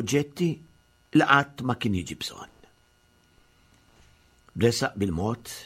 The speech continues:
kważi mbeżza, biex jara x'kien qed jagħmel dak il-ħoss. Fuq l-iskaffa, imgeddes għal b'xi biċċiet taċ-ċana, sab għasfur ċkejken. Kellu ġewna imdendel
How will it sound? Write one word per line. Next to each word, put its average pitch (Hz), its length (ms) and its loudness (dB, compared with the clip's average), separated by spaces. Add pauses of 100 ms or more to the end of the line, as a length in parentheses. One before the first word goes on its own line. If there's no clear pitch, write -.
(440)
kważi 113 400 -4
mbeżza, - 420 -8 (1000)
biex 120 240 2
jara 151 200 4
x'kien - 280 -6
qed 110 160 -6
jagħmel 95 400 -4
dak - 160 -12
il-ħoss. - 360 -14 (2000)
Fuq - 80 -10
l-iskaffa, - 600 -2 (920)
imgeddes 135 640 6
għal 95 160 -2
b'xi - 240 -4
biċċiet - 500 -4 (120)
taċ-ċana, 139 580 -2 (800)
sab 240 340 0
għasfur 151 380 -2
ċkejken. - 580 -14 (1700)
Kellu 247 200 8
ġewna 302 400 6
imdendel 107 680 -2